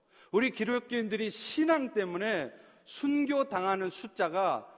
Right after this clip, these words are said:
수만 명이랍니다. 저도 이 통계를 보고 깜짝 놀랐어요. 믿기지가 않더라고요.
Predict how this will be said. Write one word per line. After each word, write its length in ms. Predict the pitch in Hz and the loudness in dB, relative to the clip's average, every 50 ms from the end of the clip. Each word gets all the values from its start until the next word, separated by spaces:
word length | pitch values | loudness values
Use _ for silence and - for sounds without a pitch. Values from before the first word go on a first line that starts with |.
| - - - _ | -20 -20 -20 _
수만 720 | - - - - - - - 294 320 311 330 320 294 277 | -16 -14 -12 -10 -10 0 2 4 4 6 6 4 4 4
명이랍니다. 640 | 262 226 202 180 151 139 113 101 95 87 80 90 87 - - _ _ _ _ _ _ _ _ _ _ _ _ _ _ - - _ _ | 0 0 0 -2 -2 -4 -4 -6 -10 -14 -16 -18 -20 -20 -20 _ _ _ _ _ _ _ _ _ _ _ _ _ _ -20 -20 _ _
저도 260 | - 220 240 240 269 | 4 4 4 4 4
이 200 | 247 233 240 247 | 2 2 0 0
통계를 520 | 240 - 247 269 269 269 262 262 247 240 | -2 -2 0 0 0 4 4 4 4 4
보고 300 | 208 214 214 220 214 214 | 2 2 2 2 0 0
깜짝 500 | - 233 269 302 330 330 - 359 339 320 | -2 0 2 2 2 0 2 2 2 2
놀랐어요. 460 | 294 247 190 165 151 135 - - 127 127 | 2 0 0 -2 -4 -4 -6 -10 -6 -6
믿기지가 480 | 190 233 - 285 285 247 294 247 190 | -6 -4 -2 -4 -4 -2 -2 -4 -4
않더라고요. 500 | 160 147 - 151 123 113 98 95 98 95 | -4 -6 -8 -8 -8 -8 -10 -10 -18 -20